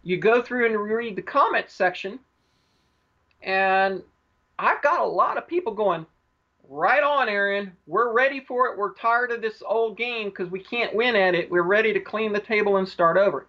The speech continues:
Yes, it's gonna be rough. But why did I do my channel the way I did was because most people, Dave, don't have the tenacity like you and I do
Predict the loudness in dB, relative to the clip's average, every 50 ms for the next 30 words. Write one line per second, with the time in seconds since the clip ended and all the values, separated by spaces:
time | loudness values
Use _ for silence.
0 | _ _ -4 -2 -2 -2 -4 -8 -8 -6 -4 -4 -2 0 0 2 2 2 2 2
1 | 0 -2 _ _ _ _ _ _ _ _ _ _ _ _ _ _ 0 0 2 4
2 | 4 4 4 4 2 2 2 2 0 0 0 -2 -4 -8 -8 -6 -4 -4 -2 -4
3 | -4 -6 -10 -14 _ _ _ -18 -12 -8 -6 -6 -4 -6 -6 -8 -12 _ _ _
4 | _ _ _ _ _ _ _ _ -10 -2 0 2 4 4 4 2 2 0 0 0
5 | 0 -2 -4 _ _ _ _ _ _ _ _ _ -14 -14 -12 -10 -10 -6 -2 -2
6 | -2 -2 0 2 2 2 4 2 0 -2 -6 -10 -8 -8 -6 -8 -6 -4 -4 -4
7 | -4 -4 -8 -14 -20 _ _ _ _ -14 -4 0 0 2 2 2 0 -2 -4 -8
8 | -14 -20 -20 -20 _ _ _ _ _ -20 -20 -4 0 2 2 2 2 0 0 0
9 | 0 2 0 0 -2 -6 -10 -10 -8 -4 -2 0 0 0 -2 -2 -6 -10 -8 -4
10 | 0 0 0 0 -2 -6 -10 -8 -6 -4 -2 0 0 2 2 0 0 -2 -6 -6
11 | -6 -6 -8 -12